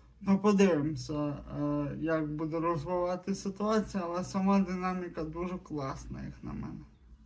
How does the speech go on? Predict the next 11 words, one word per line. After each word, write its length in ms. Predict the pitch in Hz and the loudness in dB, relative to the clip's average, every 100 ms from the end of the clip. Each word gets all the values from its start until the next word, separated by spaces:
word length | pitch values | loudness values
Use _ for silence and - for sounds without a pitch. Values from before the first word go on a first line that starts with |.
| - - - - - - | -20 -20 -20 -20 -20 -8
І 100 | 160 | -4
я 240 | 170 170 | 2 2
просто 500 | 165 160 170 127 160 | 2 -4 -4 -4 -4
уявляю 880 | 151 160 165 160 185 196 185 160 160 | -2 -2 -2 0 6 6 6 0 -4
емоції 460 | 175 180 - 160 | -2 -4 -4 -4
в 120 | 151 160 | -4 -2
Офісі 420 | 175 185 175 - | -4 -6 -10 -12
Президента 840 | - 160 170 180 151 160 165 - - - - - - - - - - - | -12 -10 -10 -10 -10 -10 -12 -14 -18 -20 -20 -18 -18 -18 -20 -20 -20 -18
з 60 | - | -10
приводу 560 | 180 170 160 160 160 | -4 -2 -2 -4 -6
цього. 420 | 151 - 170 170 | -6 -10 -12 -14